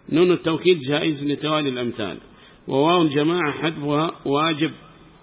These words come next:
لالتقاء الساكنين، فنون التوكيد بنونين، الأولى ساكنة وواو الجماعة ساكنة فحذفت، فصارت القراءة "فلا يحسبنهم"، أي لا يحسبون أنفسهم.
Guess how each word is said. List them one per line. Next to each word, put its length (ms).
لالتقاء 420
الساكنين، 680
فنون 360
التوكيد 500
بنونين، 600
الأولى 300
ساكنة 400
وواو 200
الجماعة 360
ساكنة 340
فحذفت، 500
فصارت 520
القراءة 560
"فلا 380
يحسبنهم"، 1080
أي 140
لا 220
يحسبون 520
أنفسهم. 680